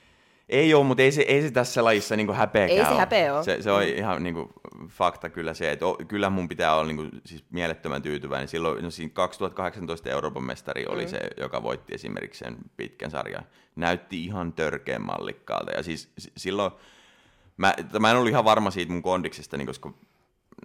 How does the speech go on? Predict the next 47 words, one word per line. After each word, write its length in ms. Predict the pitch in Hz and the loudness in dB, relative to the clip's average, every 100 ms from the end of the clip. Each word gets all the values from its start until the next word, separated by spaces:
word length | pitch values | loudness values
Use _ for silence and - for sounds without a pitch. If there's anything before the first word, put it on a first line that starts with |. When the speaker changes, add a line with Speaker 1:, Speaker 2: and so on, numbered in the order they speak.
| - - - | -20 -20 -10
Speaker 1:
no 160 | 90 82 | -6 -2
se 120 | 95 | 2
oli, 240 | 104 113 - | 2 0 -4
siis 180 | 113 101 | -12 -6
suoraan 280 | 113 127 156 | 0 2 2
sanottuna, 480 | 123 107 101 90 87 - - | 0 -2 -2 -2 -2 -8 -16
niin 140 | - 87 | -8 0
kuin 120 | 90 | 4
Eelikin 240 | 107 92 | 4 2
sanoi 240 | 87 87 80 | -2 -2 0
mulle, 120 | 71 | 0
että 120 | 82 | 0
en 100 | 101 | 2
olisi 140 | 92 - | 0 -2
kyllä 160 | 90 | -4
uskonut, 360 | 87 - 67 50 | -4 -6 -6 -6
että 180 | - _ _ - - | -10 _ _ -16 -4
aamulla 440 | - 87 82 69 64 | 4 4 4 0 -2
tätä, 260 | 57 53 | -2 -4
kun 140 | - 60 | -4 -6
mä 100 | 53 | -6
olin 160 | 60 64 | -6 -8
niinku 240 | 62 58 - - _ _ - - | -6 -8 -8 -16 _ _ -14 -4
hopealla 400 | 78 - 67 67 | -2 0 0 -2
siinä. 260 | - 50 53 175 - - | -6 -8 -8 -12 -14 -14
Speaker 2:
Mm. 120 | 76 - - | -14 -16 -8
Speaker 1:
Kyllä 140 | 87 | -4
mä 80 | 98 | -2
niinku, 260 | 110 107 50 | -2 -4 -6
eli 260 | 50 92 110 | -2 0 2
ei 100 | 113 | 2
silloin 240 | 135 127 104 | 2 0 2
mitään 220 | 101 98 | 2 0
sanonut 320 | 120 101 71 | 2 0 0
onneksi, 300 | 73 65 - | -4 -6 -6
eli 160 | 76 73 | -4 -2
on 200 | 73 73 101 | -4 -6 -8
hyvä, 220 | 90 85 104 | -2 -2 0
hyvä 200 | 107 98 | -2 0
tyyppi, 380 | 113 104 - | 0 -2 -4
ja 100 | 80 | 0
eikä 280 | 80 85 85 | 0 -2 -2
latistanut 500 | 110 104 - 87 87 | -2 -2 -6 -8 -10
mun 160 | 87 90 | -10 -10
ni-, 80 | - - | -12 -10
tavallaan 340 | 92 92 92 90 | -4 0 0 0
semmoista, 300 | 95 95 | -4 -10